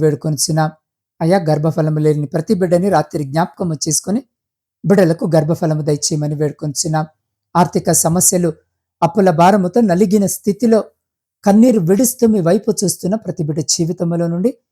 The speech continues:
ప్రతి ఆర్థిక భారమును తొలగించి వేయమని వేడుకొనుచున్నాం. కుటుంబ పోషణకై కుటుంబాలను వదిలి దూర దేశాలలో ఉద్యోగాలు చేసుకుంటున్న, వ్యాపారాలు చేసుకుంటున్న బిడ్డలను జ్ఞాపకము చేసుకొని వారి చేతుల కష్టార్జితమును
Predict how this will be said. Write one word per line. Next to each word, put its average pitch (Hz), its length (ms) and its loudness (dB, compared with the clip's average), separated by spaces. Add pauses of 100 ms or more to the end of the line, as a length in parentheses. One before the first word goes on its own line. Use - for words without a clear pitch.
(460)
ప్రతి 196 280 2
ఆర్థిక 233 300 2 (100)
భారమును 170 440 2
తొలగించి 175 460 -2
వేయమని 156 400 -2
వేడుకొనుచున్నాం. 151 680 -2 (540)
కుటుంబ 170 260 0 (100)
పోషణకై 165 520 0 (520)
కుటుంబాలను 170 640 2
వదిలి 190 320 2
దూర 170 140 2 (100)
దేశాలలో 180 460 2 (100)
ఉద్యోగాలు 156 420 0 (120)
చేసుకుంటున్న, 175 540 -4 (600)
వ్యాపారాలు 190 720 6
చేసుకుంటున్న 180 480 -4 (100)
బిడ్డలను 147 420 0
జ్ఞాపకము 170 440 -2 (100)
చేసుకొని 185 380 -2 (640)
వారి 170 220 2
చేతుల 214 260 2 (100)
కష్టార్జితమును 170 680 0